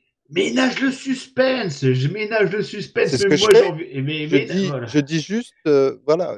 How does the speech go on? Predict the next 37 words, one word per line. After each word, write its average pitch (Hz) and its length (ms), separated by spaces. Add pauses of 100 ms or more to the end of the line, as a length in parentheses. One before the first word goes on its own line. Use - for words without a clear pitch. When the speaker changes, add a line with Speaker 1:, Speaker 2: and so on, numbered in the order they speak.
(140)
Speaker 2:
j'étais 117 240
sur 110 180
le 98 120
cul. 190 260 (680)
Et, 143 240 (200)
euh, 101 400 (580)
moi, 120 160
je 113 100
maintiens, 107 400
pour 101 120
la 104 80
plupart 127 400
des 104 240
gens, 139 260 (720)
ils - 140
n'ont 101 160
pas 139 120
besoin 127 440
d'autant 123 400
de 117 180 (140)
puissance. - 320 (500)
Il 107 80
est 104 100 (120)
faible 139 240
en, 117 460
il 110 120
est 117 100
éner-, 131 180 (160)
il 113 120
est 113 220
faible 127 240
en 110 300
énergie, 113 500 (960)
en 110 100
consommation 139 760
d'énergie 120 680
sur 120 360